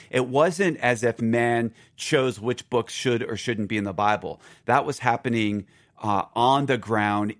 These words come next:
i-, i-, parti-, in, in particular in the early church. These books were being collected. They were being used powerfully in the early church. Um, people's lives were being changed. God was radically speaking and moving just as he does today when we read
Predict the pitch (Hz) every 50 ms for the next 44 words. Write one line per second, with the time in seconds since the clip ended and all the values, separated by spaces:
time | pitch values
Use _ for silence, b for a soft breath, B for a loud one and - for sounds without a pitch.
0 | _ _ - 151 - - 117 - - - - 139 127 - 160 143 - 127 131 131
1 | - 139 131 127 135 - 151 143 - 135 120 110 - 143 147 151 147 147 143 -
2 | 143 147 143 139 131 120 - - - 147 135 120 113 - - - B B B B
3 | B - 123 110 92 - - 165 160 - - - 139 135 123 104 127 120 117 -
4 | - 131 127 123 - - 117 101 120 113 117 120 104 92 131 131 131 123 123 120
5 | 117 127 135 135 - - - - 123 123 127 131 131 120 - 127 120 113 107 110
6 | 107 113 113 113 113 113 107 - - 107 107 123 - - - B B B B B
7 | B B - 98 92 - - 135 113 127 117 - 110 110 104 110 127 135 120 -
8 | 113 120 127 123 90 123 120 117 110 - - 139 123 117 117 117 113 - - -
9 | 123 110 117 127 123 101 110 123 113 95 98 98 110 107 120 123 123 - - 127
10 | 113 - - - - 147 143 135 - 135 135 131 120 110 107 113 123 131 120 127
11 | 127 123 123 120 B B B B B - - 147 143 135 - 160 143 - 139 127
12 | 113 120 117 117 - - - 123 110 113 117 117 117 117 110 120 113 110 113 117
13 | 104 95 117 113 113 110 101 92